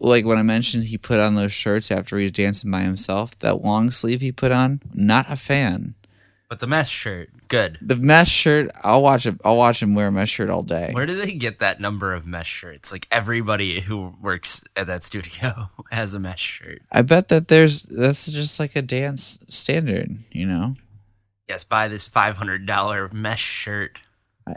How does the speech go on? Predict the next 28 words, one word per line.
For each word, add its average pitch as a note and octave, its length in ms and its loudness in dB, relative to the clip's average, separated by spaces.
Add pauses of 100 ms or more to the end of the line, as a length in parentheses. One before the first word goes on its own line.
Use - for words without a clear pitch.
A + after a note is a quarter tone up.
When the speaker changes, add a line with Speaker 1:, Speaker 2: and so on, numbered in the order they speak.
Speaker 1:
is, C#3 200 2
do A#2+ 140 -4
you B2 80 2
think C3+ 300 -2
it A#2+ 60 -4
would G#2+ 160 -2
be G#2+ 120 0
five G2 320 -2
hundred A2 260 -2
dollars? G#2 520 -6
Speaker 2:
I G3+ 60 -8
feel B2 200 -4
like B2 160 -4
it's A2 120 -8
like A2+ 140 -8
any A2+ 200 -4
other B2 180 -4
school F#2+ 380 -2
materials. F#2+ 720 -4
It's F2 160 -6
overpriced F#2+ 840 -6
wildly, F#2 520 -4
and B2 140 -10
you F#2 80 -10
can F2 120 -10
get E2 120 -8
used F2 320 -8
ones. G#2+ 360 -8